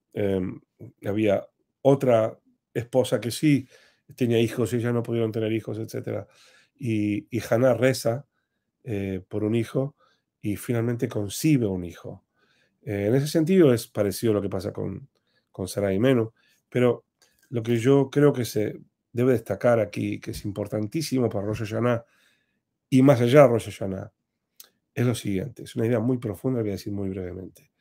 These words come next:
Si ustedes se fijan, em, la tefilá que hace, eh, Haná para tener un hijo. La, la Torá, la, la Torá, le, la Haftará la describe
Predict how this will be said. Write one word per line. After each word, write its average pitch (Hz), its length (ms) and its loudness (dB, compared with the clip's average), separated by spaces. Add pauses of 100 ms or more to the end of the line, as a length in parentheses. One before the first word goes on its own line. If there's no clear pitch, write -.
(680)
Si - 180 -6
ustedes 160 280 4
se 143 100 4
fijan, 147 560 2 (760)
em, 107 460 -4 (1000)
la 113 160 -2
tefilá 117 440 2
que 113 140 0
hace, 117 460 0 (540)
eh, 95 560 -6 (180)
Haná 101 340 -2 (640)
para 123 260 2
tener 113 220 0
un 101 160 -2
hijo. - 360 -8 (1000)
La, 107 640 2 (680)
la - 540 -4
Torá, 127 280 4
la, 110 220 2
la 98 100 -6
Torá, 104 260 -10
le, 113 460 -6
la 107 120 -2
Haftará 123 260 2
la 143 120 6
describe 117 500 0